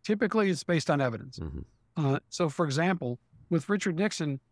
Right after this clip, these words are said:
Speaker 1: there were months and months of investigations by the House, the Senate, and special prosecutor that produced credible evidence. It was only after that that the House authorized an impeachment inquiry.
Speaker 2: Mm-hmm.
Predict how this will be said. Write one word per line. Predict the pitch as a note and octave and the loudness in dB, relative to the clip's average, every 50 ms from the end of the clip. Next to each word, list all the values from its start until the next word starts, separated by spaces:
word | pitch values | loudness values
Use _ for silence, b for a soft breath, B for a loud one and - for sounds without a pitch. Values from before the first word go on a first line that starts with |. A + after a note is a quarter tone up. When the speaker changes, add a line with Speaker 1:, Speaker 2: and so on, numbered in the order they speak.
| _ _ _ _ - | _ _ _ _ -4
Speaker 1:
there | F#3 F#3 | -2 0
were | F3+ D#3+ C#3+ | 2 2 2
months | C#3 D3 F3 A3+ A3+ - - | 4 4 4 4 2 2 0
and | E3+ D3 C3+ | 0 0 2
months | C3+ D3 E3+ F3 C3+ G#2+ - - - | 2 2 2 2 0 -4 -8 -10 -10
of | - C3 | -8 -6
investigations | C#3+ C#3 C3+ D3+ D3 - - C#3+ C#3 D3+ D#3 C3+ - D3+ C3 | -4 -2 2 2 2 0 0 -2 -2 -2 -2 -2 -2 -4 -2
by | A#2+ C3+ B2+ | -2 -2 -2
the | A#2+ A2 - - | -2 -4 -4 -2
House, | D#3+ E3+ E3+ - - | -2 -2 -2 -2 -4
the | - A#2 | -6 -6
Senate, | - - D#3+ D#3 D#3+ E3+ | -2 0 0 0 0 -2
and | C#3 A#2 | -4 -6
special | - - E3 C#3+ C3 - | -4 -2 -2 -2 -2 -2
prosecutor | - C3+ C#3 D3+ C#3+ - - D3+ C3 C3 B2 - _ _ _ _ _ _ _ _ _ | -4 -2 0 0 0 -2 -2 -2 -2 -2 -2 -6 _ _ _ _ _ _ _ _ _
that | - D#3+ | 0 0
produced | - - E3+ D3+ C3+ B2+ E3+ G3 G#3+ A3 G#3 - - - - _ _ _ _ - | 0 2 0 0 2 2 2 4 4 2 0 -2 -4 -10 -16 _ _ _ _ -4
credible | - - F#3+ F#3 F#3 E3+ E3 E3 | 0 2 2 2 2 0 0 2
evidence. | E3 D#3+ E3+ D3+ C#3 B2 A2 A2 - - _ _ _ _ _ _ _ - | 2 2 2 2 0 -2 -2 -6 -8 -12 _ _ _ _ _ _ _ -4
It | F3 | -2
was | E3+ E3+ D3 E3+ | 0 0 0 0
only | - G3+ A3+ A#3+ A#3 A3 A3 - | 0 2 2 4 4 2 2 0
after | G#3 G#3 A#3 A#3 - - G3 D3 | 0 0 0 0 0 -2 -2 0
that | B2 C3 A#2+ A2 A#2 - - _ _ _ _ _ _ _ _ _ - | 0 0 0 -2 -4 -12 -16 _ _ _ _ _ _ _ _ _ 0
that | D#3+ D#3 D#3+ - _ _ _ _ _ | 0 0 0 -2 _ _ _ _ _
the | - C#3+ | -6 -4
House | A#2+ C#3 F3 F3+ F3 D#3+ - - - _ - | -2 0 2 2 2 2 0 -4 -8 _ 0
authorized | E3 E3+ E3+ E3 - D#3+ D3+ C#3+ C#3+ C3+ A#2+ C3+ | 0 2 2 2 2 4 4 4 4 4 2 0
an | C3+ | -2
impeachment | B2 - - D#3 B2+ - C#3 B2+ | -2 -2 -4 -4 -2 -2 -2 0
inquiry. | B2 A#2+ - A#2 A2 - - - _ _ _ _ _ _ _ - | 0 -2 -2 -4 -6 -6 -8 -14 _ _ _ _ _ _ _ -4
Speaker 2:
Mm-hmm. | D2+ D2+ C#2 D2 B1+ | -4 -4 -4 -6 -10